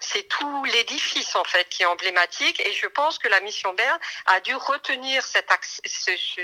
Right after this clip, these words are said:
ce, ce volet-là, que c'est pas juste, euh, une xième église du dix-neuvième, euh, au milieu d'un petit village qu'on voudrait sauver. C'est vraiment ce site emblématique du Val-de-Garonne et maintenant, j'ai envie de dire, du Lot-et-Garonne, puisqu'on a été les seuls sélectionnés.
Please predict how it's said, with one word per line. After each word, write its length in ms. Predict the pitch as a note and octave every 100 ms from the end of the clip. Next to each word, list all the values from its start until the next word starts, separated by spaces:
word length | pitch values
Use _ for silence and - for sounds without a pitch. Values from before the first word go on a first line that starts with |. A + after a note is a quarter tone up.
| F3
ce, 460 | - - F3 E3+
ce 180 | - -
volet-là, 640 | F3 F#3+ F#3+ F#3 G#3+ D#4 - - - -
que 100 | G#3
c'est 200 | G3+ -
pas 280 | - C4+ C4+
juste, 420 | - A#3+ B3+ -
euh, 300 | G3 F3+ F3+
une 160 | G#3 G3+
xième 720 | A3 B3 - - B3 C4 A#3 G#3 -
église 500 | G#3+ G3+ A#3+ B3 -
du 120 | -
dix-neuvième, 800 | - - G3+ F#3+ G3 G#3 A3 F#3+
euh, 300 | F3 F3+ E3+
au 160 | F3+ F3+
milieu 260 | F#3+ G#3
d'un 120 | F#3+ F3
petit 200 | - -
village 380 | F#3 A3+ B3+
qu'on 100 | -
voudrait 320 | F#3 F#3+ - F3
sauver. 400 | - A3 G#3+ - - - - _
C'est 160 | - F#3+
vraiment 400 | F3+ G#3 A3 B3+
ce 160 | - A3
site 320 | - C4 C4+
emblématique 720 | G3 G#3 G3 G3 - C#4 C4+
du 120 | - G#3+
Val-de-Garonne 800 | G#3 G3 G3 F#3 F3 A3+ C#4+ D4 - - -
et 140 | G3+ A3+
maintenant, 440 | A3 A3 C4+ D4+
j'ai 100 | A#3+
envie 160 | G3+ -
de 60 |
dire, 120 | B3 B3
du 100 | G3+
Lot-et-Garonne, 600 | G3 G#3 G#3 C4 D#4 C4
puisqu'on 300 | - - G3+
a 60 |
été 280 | G3 G3+ A3+
les 100 | G3
seuls 260 | G3+ A3 G3+
sélectionnés. 720 | - F3+ F3+ - F3+ F3 F3